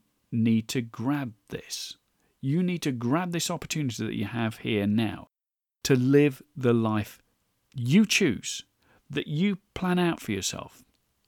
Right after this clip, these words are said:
Because if you don't, you'll end up living the life somebody else plans out for you.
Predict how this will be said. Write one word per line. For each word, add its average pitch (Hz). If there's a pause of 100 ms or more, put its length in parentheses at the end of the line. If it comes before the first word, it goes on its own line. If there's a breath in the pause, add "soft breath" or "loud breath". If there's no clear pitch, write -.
(360 soft breath)
Because 196
if 175
you 165
don't, 254
you'll 120
end 214
up 147
living 143
the 131
life 147
somebody 131
else 196
plans 98
out 87
for -
you. -